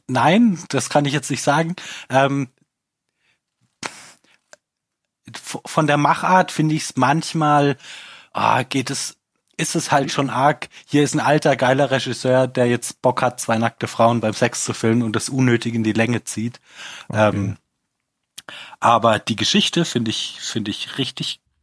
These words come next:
Speaker 1: also war, war, war überraschend und ich mag's bei Filmen überrascht zu werden.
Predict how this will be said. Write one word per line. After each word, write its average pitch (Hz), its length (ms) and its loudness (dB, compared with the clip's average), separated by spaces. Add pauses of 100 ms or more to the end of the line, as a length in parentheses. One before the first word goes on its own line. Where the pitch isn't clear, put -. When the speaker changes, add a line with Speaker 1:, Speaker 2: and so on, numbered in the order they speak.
(140)
Speaker 1:
also 127 180 -2 (200)
war, - 340 -6 (1300)
war, 139 420 2
war 147 320 6 (160)
überraschend 127 680 2
und 113 140 -8
ich 113 160 -6
mag's 123 440 0
bei 123 140 -2
Filmen 117 320 -4
überrascht 110 420 -4
zu 98 140 -14
werden. 85 300 -16